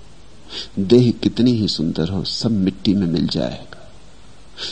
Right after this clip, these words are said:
जो देह के प्रेम में पड़ा वो मिट्टी के प्रेम में पड़ गया, वो घड़े के प्रेम में पड़ गया और घड़े के भीतर अमृत भरा था।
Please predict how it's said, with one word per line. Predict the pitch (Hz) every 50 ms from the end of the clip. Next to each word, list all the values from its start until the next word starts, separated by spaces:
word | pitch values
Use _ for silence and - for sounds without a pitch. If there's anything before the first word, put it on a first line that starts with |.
| - - -
जो | 113 107 117 110
देह | 98 90 85 - 127 139 139 143
के | 139 - 113
प्रेम | 110 107 104 98 98 113
में | 127 113 98 87
पड़ा | - - 95 101 98
वो | 90 90 98
मिट्टी | 95 95 98 107 104 - - 113 107
के | - - 85
प्रेम | 82 - - 90 92
में | 95 90 87 82
पड़ | - - - -
गया, | - - - - - - - - - - - - - - - - - - - - - - - - - - - - - - - - - - - - - - - - - - - - - - - - - -
वो | 131 147
घड़े | 143 127 107 117 131 165 214 240
के | 220 - -
प्रेम | - - - 190 220 226
में | 214 196 180
पड़ | - 175 190 202
गया | 196 202 202 202
और | 196 175 156 139 131
घड़े | 113 120 147 170 196 190
के | - - 151
भीतर | 127 127 151 180 - 147 -
अमृत | - - 143 180 160 139 -
भरा | 135 110 110 101 - -
था। | - - - - - - - - - -